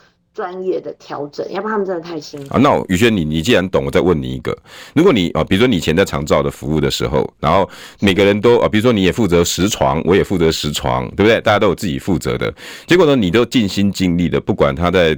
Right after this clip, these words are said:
Speaker 2: 生-，生活起居照料啊，哈，他送，帮他送去看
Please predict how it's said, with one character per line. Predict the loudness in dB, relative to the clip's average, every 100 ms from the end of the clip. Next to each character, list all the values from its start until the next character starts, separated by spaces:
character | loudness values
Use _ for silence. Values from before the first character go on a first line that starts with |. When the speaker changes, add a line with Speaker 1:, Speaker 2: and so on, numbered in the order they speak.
| -4
Speaker 2:
生-， | -2 0 0
生 | 0 2
活 | 2
起 | 0 -6
居 | -4 0
照 | 2 2
料 | 2 0
啊， | 0
哈， | 0 -2 0
他 | 0 0
送， | 0 0 0
帮 | -2 0
他 | 0
送 | 0 -2
去 | 0 0
看 | 0 0 -2